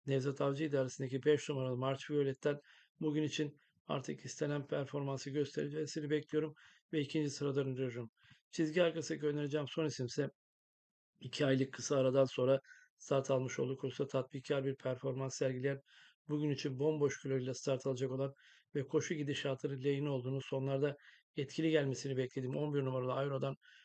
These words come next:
bugün için ben etkili bir performans bekliyorum. Muhakkak kuponlarınızda bulunsun. Dört, beş, on bir ayrımsız ekonomik kuponlar için üç isim. Çizgi arkasındaki önereceğim üç isimden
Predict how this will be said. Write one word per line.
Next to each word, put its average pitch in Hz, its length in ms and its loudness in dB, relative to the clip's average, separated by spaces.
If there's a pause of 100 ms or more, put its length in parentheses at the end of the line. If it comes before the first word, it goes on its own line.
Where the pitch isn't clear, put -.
(140)
bugün 151 240 0
için 139 340 0 (420)
ben 147 180 2
etkili 143 360 -2
bir 143 140 -4
performans 143 600 -2
bekliyorum. 147 420 -2 (320)
Muhakkak 151 460 0
kuponlarınızda 123 600 -2
bulunsun. 113 360 -8 (440)
Dört, 180 320 2
beş, 160 240 0
on 143 200 -2
bir 147 280 -2
ayrımsız 139 400 -2
ekonomik 143 380 -4
kuponlar 143 380 -6
için 131 240 -4 (380)
üç - 200 -4
isim. 147 300 -2 (320)
Çizgi 156 320 2
arkasındaki 156 460 -2
önereceğim 147 480 -2
üç - 140 -6
isimden 147 440 -4